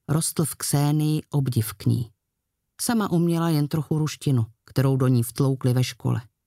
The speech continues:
Teď na Gimplu sice začala dělat angličtinu, ale moc jí nešla a měla vážné podezření,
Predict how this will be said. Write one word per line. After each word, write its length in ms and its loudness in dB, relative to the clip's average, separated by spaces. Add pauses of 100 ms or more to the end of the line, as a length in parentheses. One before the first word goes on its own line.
(500)
Teď 220 -2
na 140 2
Gimplu 380 0
sice 300 0
začala 380 0
dělat 300 0
angličtinu, 680 0 (440)
ale 220 2
moc 220 -2
jí 80 2
nešla 360 0
a 100 2
měla 280 2
vážné 400 2
podezření, 680 0